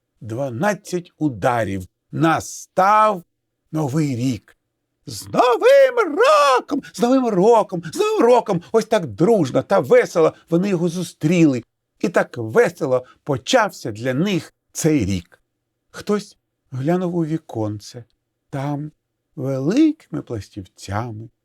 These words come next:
сипав легкий білий сніг. Це було так красиво, так святково.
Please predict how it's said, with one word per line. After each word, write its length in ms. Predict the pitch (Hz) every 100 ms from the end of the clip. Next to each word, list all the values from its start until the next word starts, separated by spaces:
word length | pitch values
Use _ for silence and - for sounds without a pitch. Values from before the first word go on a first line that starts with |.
| _
сипав 380 | - - 113 98
легкий 800 | 98 87 - _ 156 214 214 _ _ _ _ -
білий 340 | 107 165 160
сніг. 680 | 117 - 87 87 87 _ _ _ _ _ _ _ _ _
Це 160 | - 170
було 280 | 185 185 185 _
так 160 | - - _ -
красиво, 1080 | 185 185 - - - 127 151 143 110 120 - _ _
так 200 | 254 -
святково. 1040 | - 190 175 - - - 165 185 139 131